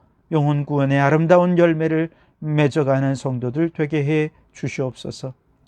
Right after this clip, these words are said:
그리하여 하나님 앞에서 착하고 충성된 종이라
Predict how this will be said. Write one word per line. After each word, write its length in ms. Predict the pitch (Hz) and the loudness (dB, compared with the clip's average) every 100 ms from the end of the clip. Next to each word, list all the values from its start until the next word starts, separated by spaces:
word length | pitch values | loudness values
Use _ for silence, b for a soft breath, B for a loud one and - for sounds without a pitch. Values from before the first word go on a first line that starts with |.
| B B B | B B B
그리하여 420 | 202 190 175 185 | 4 6 6 6
하나님 380 | 170 170 165 165 | 4 2 2 2
앞에서 500 | 156 160 147 156 156 b b | 0 -2 -2 -2 -4 b b
착하고 520 | - 147 - 143 139 | -14 -10 -6 -4 -4
충성된 760 | 131 131 117 113 135 170 175 170 | -6 -6 -6 -4 -2 2 2 2
종이라 460 | 170 160 170 170 | 0 2 2 0